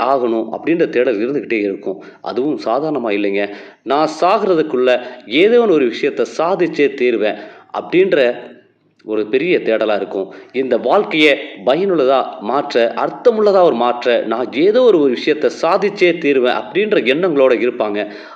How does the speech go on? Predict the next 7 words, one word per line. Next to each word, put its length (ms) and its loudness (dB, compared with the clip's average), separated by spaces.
ஆனா 260 2
எதுல 280 2
சாதிக்கிறது, 560 2
எதை 260 0
தேர்வு 280 6
செஞ்சு 300 -4
சாதிக்கிறது 580 0